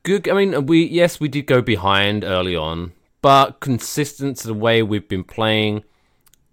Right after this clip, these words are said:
with, against other teams where we've gone behind, it's nice to see that we don't check out, we don't feel sorry for ourselves, we don't fall back. We've actually, you know, okay, well, let's just get back into the game. And it, I mean, it took us a little while,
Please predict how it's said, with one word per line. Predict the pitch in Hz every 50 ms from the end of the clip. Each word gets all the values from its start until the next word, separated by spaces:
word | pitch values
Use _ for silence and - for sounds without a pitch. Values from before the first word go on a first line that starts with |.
| _ _ _ _ _ _ _ _ _ _ _ _ _
with, | - 107 - -
against | 104 110 101 98 104 101 - 101
other | 104 117
teams | 110 - 95 87
where | 80 90 90
we've | 87 87 82
gone | - 87 85 69
behind, | 85 82 95 110 98 87 82 82 80 73
it's | 57 60 60 - - - - _ _ _ _ _ _ _ _ _ _ _ _
nice | - 92 98 107 107 110 110 -
to | - -
see | - - 107 98
that | 98 95
we | 90 95
don't | - - 131 131 131 139 123
check | - - 117 - -
out, | 92 90 92 92 -
we | 82 85 87
don't | 101 117 117 117 101
feel | 104 - - 101 95
sorry | - - 87 82 82
for | - - - 80
ourselves, | 82 82 - - 90 85 80 80 80 -
we | 85
don't | 82 90 95 90
fall | - - 85 82 78
back. | - 85 82 82 85 -
We've | - 76 92
actually, | 95 92 92 - - 92 87 87 85 - _ _ _ _ _ _ _ _ _ _ _ _ _ _ _ _ _ _ _
you | - 139
know, | 107 107 117
okay, | 131 - 85
well, | 82 82 85
let's | 82 87 101 -
just | - 95 -
get | - 117 -
back | - 151 156 -
into | 226 240 208
the | 196 147
game. | 107 107 92 87 85
And | 85 87
it, | 95 -
I | 110
mean, | 117 123 123
it | 110 -
took | - 139 117
us | 104 -
a | 98
little | 101 104 95 92
while, | 85 95 92 92 104 117 131 127